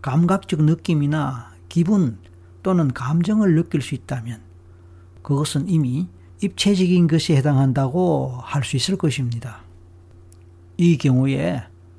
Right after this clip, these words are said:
앞서 말씀드렸던 평면적인 생각, 사고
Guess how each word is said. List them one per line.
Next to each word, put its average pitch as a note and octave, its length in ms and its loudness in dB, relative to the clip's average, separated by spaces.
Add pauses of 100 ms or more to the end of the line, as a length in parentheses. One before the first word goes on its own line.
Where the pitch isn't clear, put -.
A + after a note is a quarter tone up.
(160)
앞서 E3+ 360 -2
말씀드렸던 C3+ 1120 -2
평면적인 E3 960 0 (320)
생각, E3+ 640 0 (420)
사고 D3+ 640 -2